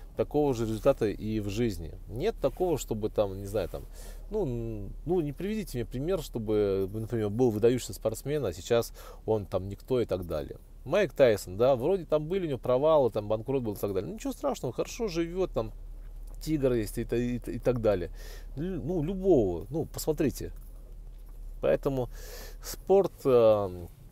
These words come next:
он в, э, жизни ребенка нужен, и, да и в вашей жизни нужен. Например, я недавно хотел купить, э, брату абонемент в World Class. Когда себе продлевал, думаю, ему куплю. Думаю, ну что, думаю, посмотрел он там,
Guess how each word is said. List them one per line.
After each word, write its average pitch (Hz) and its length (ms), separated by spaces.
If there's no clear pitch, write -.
он 123 240
в, 104 680
э, - 60
жизни 107 600
ребенка 113 520
нужен, 113 480
и, 107 320
да 165 120
и 214 100
в 165 60
вашей 196 240
жизни 107 260
нужен. 85 300
Например, 175 320
я 165 200
недавно 160 400
хотел 147 440
купить, - 440
э, 104 280
брату 110 580
абонемент 110 440
в 107 40
World 104 160
Class. 76 300
Когда 107 220
себе - 240
продлевал, 127 400
думаю, 92 300
ему 98 180
куплю. - 320
Думаю, 87 320
ну 131 80
что, - 160
думаю, 90 360
посмотрел 123 420
он 104 100
там, 87 180